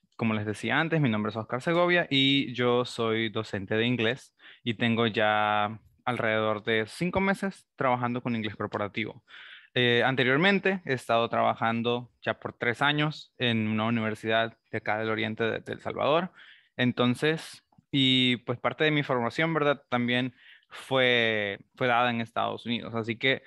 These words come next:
conozco el inglés bastante bien y pues considero que, que puedo tener, ¿verdad? Cosas que ofrecerles.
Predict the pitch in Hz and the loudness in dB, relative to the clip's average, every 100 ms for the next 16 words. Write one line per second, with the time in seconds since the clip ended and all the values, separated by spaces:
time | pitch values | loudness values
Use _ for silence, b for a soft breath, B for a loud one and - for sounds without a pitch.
0 | B - 127 127 120 139 135 123 131 139 | B -6 0 0 2 2 2 2 2 0
1 | 151 - - _ _ - 113 - 120 123 | -2 -14 -20 _ _ -2 -2 0 -2 -2
2 | 139 156 151 165 b b b _ - 160 | 2 2 2 -2 b b b _ -4 0
3 | 170 180 - _ _ - 156 139 - - | 0 0 -2 _ _ 0 2 2 0 -2
4 | 156 151 151 143 147 135 120 - - 127 | 0 0 0 2 4 2 0 -6 -6 -2
5 | 117 113 110 107 104 104 101 - _ 151 | 0 0 0 -2 -2 -4 -6 -12 _ -4
6 | 190 190 185 147 147 120 104 101 98 - | 2 4 4 2 2 2 0 -2 -6 -10
7 | _ _ - 139 - 113 - - 117 117 | _ _ -4 -2 0 -4 -4 -2 -2 0
8 | 113 - 120 120 120 - | -2 0 0 0 -2 -8